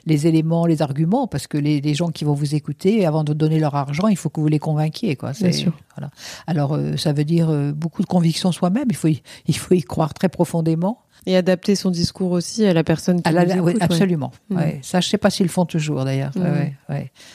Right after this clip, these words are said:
Speaker 1: Parce qu'ils ont un pitch, vous savez, ils sont,
Speaker 2: Ouais, ouais.
Speaker 1: ils sont bien pré-, enfin, ils se préparent
Speaker 2: Ouais, ouais.
Speaker 1: quand même, hein,
Speaker 2: Ouais, ouais.
Speaker 1: à, à ce pitch, voilà. Et puis, face à l'obstacle,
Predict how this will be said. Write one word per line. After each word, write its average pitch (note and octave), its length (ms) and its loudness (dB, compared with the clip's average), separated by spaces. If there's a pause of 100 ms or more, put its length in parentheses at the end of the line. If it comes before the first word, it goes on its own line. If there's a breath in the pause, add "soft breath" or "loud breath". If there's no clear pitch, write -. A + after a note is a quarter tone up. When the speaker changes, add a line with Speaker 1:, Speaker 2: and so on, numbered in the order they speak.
(120)
Speaker 1:
Parce - 80 -20
qu'ils D3+ 180 -2
ont D3 60 2
un D3 80 2
pitch, - 380 0
vous - 40 -18
savez, D3+ 240 0
ils D#3 60 0
sont, C#3+ 220 -6 (100)
Speaker 2:
Ouais, F#3 120 2
ouais. F3 100 2
Speaker 1:
ils E3+ 40 -2
sont D#3 80 0
bien D3+ 200 2
pré-, D3+ 100 -8
enfin, D3+ 160 -4
ils D3+ 80 -2
se - 80 -8
préparent G3 300 4
Speaker 2:
Ouais, F#3 60 4
ouais. E3+ 60 -2
Speaker 1:
quand D3+ 140 -6
même, D3 240 -6
hein, D3 180 -6 (140)
Speaker 2:
Ouais, F3 120 -2
ouais. D#3+ 500 -6
Speaker 1:
à, - 40 -6
à C#3 40 -4
ce D#3 120 -6
pitch, - 320 -8
voilà. - 160 -12 (320 loud breath)
Et A#3+ 120 4
puis, D4+ 340 4 (300 loud breath)
face A3+ 320 0
à G#3 60 4
l'obstacle, E3 640 -2